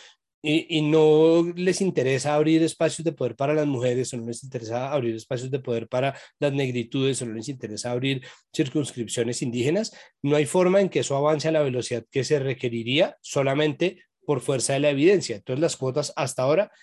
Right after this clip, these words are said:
sí han servido, eh, ¿no? Y han servido porque como experimento igual, eh,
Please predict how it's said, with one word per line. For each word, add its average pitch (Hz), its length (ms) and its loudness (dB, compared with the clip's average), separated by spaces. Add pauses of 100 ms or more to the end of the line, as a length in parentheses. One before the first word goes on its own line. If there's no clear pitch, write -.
(100)
sí - 220 -2
han 160 160 2
servido, 170 520 2 (500)
eh, 147 200 2
¿no? 170 180 2
Y 220 60 4
han 170 140 2
servido 180 480 2 (380)
porque 170 280 0
como 151 200 0
experimento 147 840 -2 (1300)
igual, 151 800 2 (960)
eh, 165 680 4